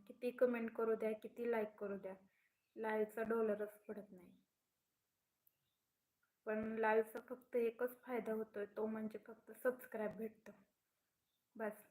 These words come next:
की नवीन सबस्क्राईब भेटतात. त्याच्यामुळे चॅनलकडे थोडं माझं दुर्लक्षच होते,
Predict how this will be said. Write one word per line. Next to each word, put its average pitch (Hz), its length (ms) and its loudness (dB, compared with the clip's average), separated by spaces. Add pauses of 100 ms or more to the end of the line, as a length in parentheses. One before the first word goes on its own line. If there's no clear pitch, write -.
की 233 80 -4
नवीन 233 320 -4
सबस्क्राईब 220 600 -2
भेटतात. 214 360 -6 (2500)
त्याच्यामुळे 233 580 0
चॅनलकडे 226 640 2
थोडं 220 280 -4
माझं 220 340 -2
दुर्लक्षच 226 640 0
होते, 214 260 0